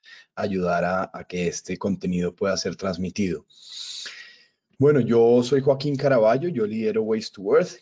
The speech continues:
que es una organización dedicada a facilitar la economía circular. Vamos a explorar un poco el concepto de economía circular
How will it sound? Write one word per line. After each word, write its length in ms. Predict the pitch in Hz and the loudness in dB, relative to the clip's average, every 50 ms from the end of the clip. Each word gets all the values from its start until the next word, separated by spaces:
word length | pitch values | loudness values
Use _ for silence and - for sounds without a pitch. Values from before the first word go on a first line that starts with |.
| _ | _
que 120 | _ - 95 | _ -6 -6
es 120 | 92 - | -6 -6
una 120 | - 120 | -6 -4
organización 600 | 120 120 123 131 127 123 117 101 - - 95 92 | -4 -2 -2 -2 -4 -4 -6 -10 -10 -10 -10 -10
dedicada 540 | 87 101 110 120 120 - - 95 95 95 95 | -8 -8 -8 -10 -10 -10 -8 -6 -6 -6 -6
a 160 | - - 107 | -6 -6 -8
facilitar 580 | 92 - 107 - - 90 92 87 - 92 92 - | -10 -10 -12 -12 -12 -12 -14 -10 -8 -8 -8 -8
la 80 | 90 92 | -10 -12
economía 440 | - - 98 95 90 87 80 78 | -10 -10 -12 -12 -12 -14 -14 -14
circular. 480 | - - - - _ - 92 82 - - _ _ _ _ _ _ _ _ _ _ _ _ _ _ _ _ _ _ _ _ _ | -16 -16 -18 -18 _ -16 -14 -14 -14 -16 _ _ _ _ _ _ _ _ _ _ _ _ _ _ _ _ _ _ _ _ _
Vamos 320 | 101 123 120 123 127 123 | -2 0 2 2 2 0
a 40 | 147 | -2
explorar 340 | 135 - - 123 101 90 98 | -6 -2 0 2 2 2 2
un 100 | 110 - | 0 0
poco 340 | - - - - - - - | -2 -2 0 -2 -6 -6 -6
el 200 | - 113 104 - | -6 -6 -6 -4
concepto 560 | - 101 87 85 - - 120 120 120 120 139 | -6 -6 -6 -6 0 0 0 0 2 0 -2
de 60 | 139 | -2
economía 420 | 135 135 123 110 98 95 92 92 92 | 0 -2 -4 -2 -2 -4 -4 -6 -6
circular 680 | - 127 127 127 - 101 87 82 98 135 160 - - | -6 -8 -8 -8 -6 -4 -2 -2 -2 -2 -4 -8 -14